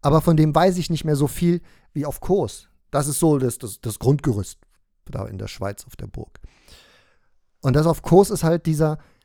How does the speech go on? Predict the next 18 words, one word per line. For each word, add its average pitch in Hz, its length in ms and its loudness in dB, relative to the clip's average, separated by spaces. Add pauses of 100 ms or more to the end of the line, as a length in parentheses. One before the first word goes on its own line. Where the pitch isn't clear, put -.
(1160)
unfassbare 139 760 2
Verlust 123 540 -2 (380)
eines 117 300 -2
ganzen 135 400 2
Tages. 135 720 -6 (160)
Ähm, 117 480 -2 (1300)
ich 131 160 -2
möchte 185 320 4
auch 147 180 0
nicht, - 440 -2 (220)
ich - 80 -12
möchte 170 240 4
auch 143 80 2
nie 208 400 2
wieder 208 440 0 (1400)
so 160 320 4
genannt 180 500 0
werden, 123 500 -4